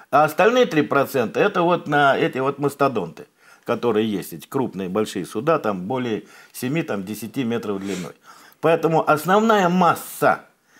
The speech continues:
это вот этих вот, э, мелких судов. Понимаете? И люди сейчас, почему-то вот пошла такая тенденция, злоупотребляют мощностью.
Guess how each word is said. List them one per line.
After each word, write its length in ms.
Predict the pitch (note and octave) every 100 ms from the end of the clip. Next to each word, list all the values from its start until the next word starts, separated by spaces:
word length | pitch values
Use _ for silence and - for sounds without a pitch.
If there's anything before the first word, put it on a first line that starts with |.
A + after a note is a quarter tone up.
| _
это 220 | C3 C#3 D3+
вот 180 | E3 A3
этих 300 | G#3+ D3+ E3
вот, 300 | F#3+ - -
э, 260 | F2+ F2+ A2+
мелких 340 | E3+ D3 B2
судов. 380 | - C#3 G2 D2 _ _ _ - -
Понимаете? 500 | A2+ F3+ D3+ - -
И 120 | C#3 D3+
люди 520 | B3+ B3+ D#3 G2 - - - -
сейчас, 440 | E3+ D#3+ D3+ A2
почему-то 540 | - C#3 F3+ E3+ A#2+
вот 200 | B2+ A#2+
пошла 320 | D3+ D3+ D#3 A#2
такая 400 | C#3 - B2+ G#2+
тенденция, 720 | A#2+ C#3 F#3 A#3 A3 A#2+ - - - -
злоупотребляют 1040 | A#2+ D3 D#3 D#3 C#3+ D3+ E3 A3 G#3 G3 - _
мощностью. 720 | - F#3 F#3 - G#2+ - C#2+